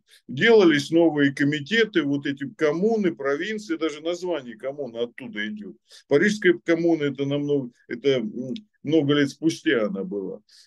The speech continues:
Вот. И, и, и у нас, э, все то же самое проходило. Но вопрос-то возникает. И, кстати,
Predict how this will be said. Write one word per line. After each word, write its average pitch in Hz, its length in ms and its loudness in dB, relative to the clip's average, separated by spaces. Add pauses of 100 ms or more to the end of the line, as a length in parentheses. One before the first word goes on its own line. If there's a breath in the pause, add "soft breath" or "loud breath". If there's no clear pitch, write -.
(120 soft breath)
Вот. 123 300 -2
И, 196 80 2
и, 220 540 4
и - 40 0
у 226 160 0
нас, 247 380 0
э, 220 220 -2
все 233 220 -10
то 247 160 -8
же 226 120 -6
самое 196 400 -6
проходило. 135 720 -6
Но 147 260 -8
вопрос-то 208 540 2
возникает. 190 1000 0
И, 139 60 -10
кстати, 175 540 -2